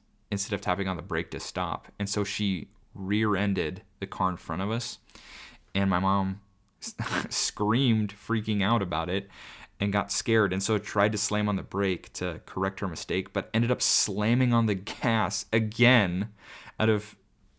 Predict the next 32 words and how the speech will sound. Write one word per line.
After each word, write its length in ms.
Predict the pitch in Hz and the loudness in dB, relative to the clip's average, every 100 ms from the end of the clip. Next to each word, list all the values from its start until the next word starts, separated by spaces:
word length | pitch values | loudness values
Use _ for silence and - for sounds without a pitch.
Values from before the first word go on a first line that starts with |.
| _ 107 | _ -4
being 200 | 113 110 | 0 0
scared. 280 | - 110 104 | 2 2 2
So 100 | 107 | 0
she 180 | 127 | -2
hit 180 | 113 110 | -2 -2
the 60 | 113 | 0
car 120 | 151 | 0
in 60 | 143 | 0
front 180 | 123 | 0
of 60 | 107 | 2
her 140 | 110 - | 0 4
and 100 | 131 | 6
then 100 | 123 | 6
slammed 460 | - 117 113 131 | 4 4 4 4
on 80 | 139 | 4
the 80 | 113 | 2
gas 280 | 101 110 - | 2 0 0
and, 60 | |
like, 180 | 95 - | -2 -2
hit 240 | - 139 | 0 2
them 140 | 131 113 | 4 2
again. 520 | 98 120 113 - 64 - - - - - - - | 2 2 2 0 -6 -18 -20 -20 -20 -20 -16 0
And 160 | 113 110 | 2 2
so 480 | 113 107 101 - - - | 4 4 4 0 -6 2
I 220 | 95 135 | 4 6
had 240 | 165 120 | 6 4
mad 480 | 98 95 90 98 101 | 4 4 6 4 2
whiplash 420 | 98 87 104 107 | 0 0 -2 -2
'cause 180 | - 98 - | -2 -4 0
I 120 | 98 | 0
was 220 | 131 131 | 0 2
in 320 | 120 113 110 | 2 2 0